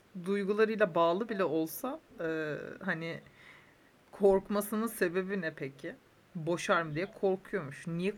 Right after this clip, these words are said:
korkuyorsun? Yapıyorsun, yapıyorsun, niye korkuyorsun? Ben de bunu anlamam. Bir insan neyi ya-, sürekli yapıp, yapıp, yapıp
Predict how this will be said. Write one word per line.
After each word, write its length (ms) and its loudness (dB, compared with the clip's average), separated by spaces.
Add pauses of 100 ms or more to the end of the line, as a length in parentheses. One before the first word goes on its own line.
korkuyorsun? 580 -6
Yapıyorsun, 440 -4
yapıyorsun, 420 -4
niye 140 -2
korkuyorsun? 500 -6
Ben 180 -2
de 120 -2
bunu 140 -4
anlamam. 460 -4
Bir 60 -6
insan 440 -2
neyi 220 -2
ya-, 160 0 (680)
sürekli 540 -6
yapıp, 300 -4
yapıp, 300 -4
yapıp 240 -4